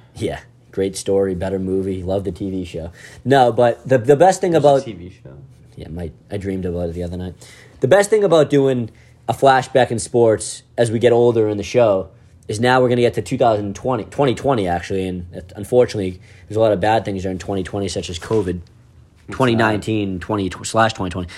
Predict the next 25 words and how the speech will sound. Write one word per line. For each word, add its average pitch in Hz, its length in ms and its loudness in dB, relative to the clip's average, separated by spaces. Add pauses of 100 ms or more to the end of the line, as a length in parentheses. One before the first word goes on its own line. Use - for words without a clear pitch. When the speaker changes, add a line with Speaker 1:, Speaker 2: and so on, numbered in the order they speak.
(100)
Speaker 1:
But 143 120 4
hey, 120 240 2 (160)
Jake, 131 280 4
let's 151 160 2
start 190 180 4
with 131 120 0
hockey, 107 500 0 (300)
because 107 440 -2 (400)
if 135 120 -2
you 147 60 0
think 165 160 -2
about 156 180 2
it 110 60 -2
this 120 200 -2
way, 131 320 0 (560)
the - 120 -16
covid 123 340 2
year 120 380 2 (100)
championships 101 800 -6 (240)
might 104 320 -6
make 95 200 -6
it 85 60 -6
easier 82 320 -8
for - 120 -18
you. - 100 -14